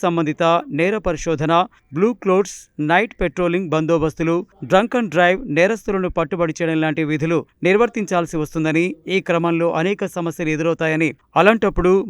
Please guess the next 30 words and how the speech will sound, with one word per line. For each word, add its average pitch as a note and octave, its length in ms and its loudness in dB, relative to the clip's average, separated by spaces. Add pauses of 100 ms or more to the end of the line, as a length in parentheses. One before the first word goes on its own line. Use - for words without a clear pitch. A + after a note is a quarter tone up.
(100)
మహిళా F#3+ 340 2
సిబ్బంది D#3+ 360 0 (280)
ధైర్యంగా G#3 440 2 (120)
సమస్యలని F3+ 440 -4 (100)
ఎదుర్కోవడానికి F#3+ 200 -4 (880)
ఈ - 20 2 (120)
శిక్షణలో A#3 500 -2
నేర్చుకున్న E3+ 420 -2 (140)
మెలకువలు E3+ 400 0 (160)
ఎంతో F3 240 -2
దోహదపడతాయని D#3 800 -2
అన్నారు. D3 240 -2 (260)
ఈ - 20 6 (120)
శిక్షణ G#3 260 -2 (120)
ద్వారా F#3 200 6 (120)
వారిలో F3 260 4 (180)
ఆత్మస్థైర్యం E3+ 680 -2
కలిగి E3 100 0 (480)
నేర G3 140 4 (100)
నియంత్రణ, F3 360 0 (160)
శాంతి F3+ 400 0
భద్రతలు E3+ 420 0 (100)
పరిరక్షణకు E3 560 -2 (400)
అన్ని G#3+ 220 4
రకాల B3 280 2 (100)
విధులు F3+ 260 2 (120)
నిర్వర్తించడానికి F3 720 0 (120)
సిద్ధం F#3 360 -2
చేయడం E3+ 320 -2
జరిగిందని D#3+ 420 0